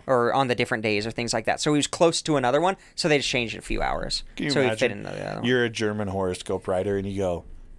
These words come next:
Speaker 2: "I'm actually changing the days on today's newspaper." <laughs> And you put him back in it. <laughs>
Speaker 1: Oh, that's
Speaker 2: Turns
Speaker 1: great.
Speaker 2: out you
Speaker 1: Then
Speaker 2: were
Speaker 1: you're
Speaker 2: a
Speaker 1: dead.
Speaker 2: Leo, bitch. Newspaper shut down.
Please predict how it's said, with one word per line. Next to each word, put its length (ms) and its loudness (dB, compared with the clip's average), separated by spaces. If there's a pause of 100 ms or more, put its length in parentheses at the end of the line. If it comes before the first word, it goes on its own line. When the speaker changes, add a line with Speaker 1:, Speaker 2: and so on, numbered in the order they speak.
(100)
Speaker 2:
"I'm 80 -4
actually 300 -6
changing 480 -8
the 80 -12
days 400 -10 (100)
on 140 -10
today's 340 -8
newspaper." 680 -8
<laughs> 40 -20
And 100 -20
you 140 -2
put 180 -2
him 140 -4
back 340 -2
in 120 -8
it. 200 -4 (480)
<laughs> 320 -2 (840)
Speaker 1:
Oh, 500 8
that's 140 2
Speaker 2:
Turns 180 4
Speaker 1:
great. 100 6
Speaker 2:
out 120 4
you 160 2
Speaker 1:
Then 340 6
Speaker 2:
were 80 8
Speaker 1:
you're 80 6
Speaker 2:
a 40 2
Speaker 1:
dead. 220 6
Speaker 2:
Leo, 340 4 (100)
bitch. 480 0 (1400)
Newspaper 600 -2
shut 340 0
down. 440 2